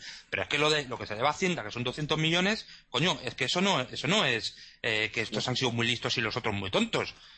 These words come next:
Evidentemente, a-, Hacienda, si hay, hay una cosa que funciona bien en España, es Hacienda. Y cualquier persona que, que, que haya tenido, que sea autónomo, que haya tenido una empresa, sabe perfectamente que a-, Hacienda te va a cazar como, como tengas algún tipo de,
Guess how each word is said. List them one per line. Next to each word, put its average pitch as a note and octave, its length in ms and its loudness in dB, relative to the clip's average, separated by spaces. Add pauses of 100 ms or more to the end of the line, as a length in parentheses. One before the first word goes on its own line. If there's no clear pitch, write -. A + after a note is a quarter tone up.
(120)
Evidentemente, A#2 480 2
a-, A2+ 260 -2
Hacienda, F3+ 680 0
si - 160 -4
hay, A#2+ 100 0 (140)
hay D#3 120 -2
una F3 120 2
cosa E3 200 -2
que D3 100 -2
funciona D#3 340 2
bien C3+ 140 0
en A#2 80 2
España, E3 480 0
es C3 100 -2
Hacienda. F#2+ 600 -2
Y A#2 80 -8
cualquier A#2 260 -4
persona D3 340 2
que, C#3 200 2 (420)
que, C3 180 0
que C3 220 2
haya C3+ 200 2
tenido, B2+ 340 2
que A2 200 -2
sea B2 360 0
autónomo, B2+ 680 2
que B2+ 80 -2
haya C3 100 2
tenido C3 200 4
una A#2+ 80 2
empresa, C3 300 0
sabe C3+ 140 0
perfectamente C#3 800 0 (520)
que G2 140 0
a-, F2+ 220 2
Hacienda B2+ 580 2
te D3 100 2
va G#2+ 100 4
a G#2 40 0
cazar C3 320 0
como, C3 260 0
como G2+ 160 -8
tengas A#2+ 260 0
algún F3 220 2
tipo C3 280 2
de, A2+ 180 2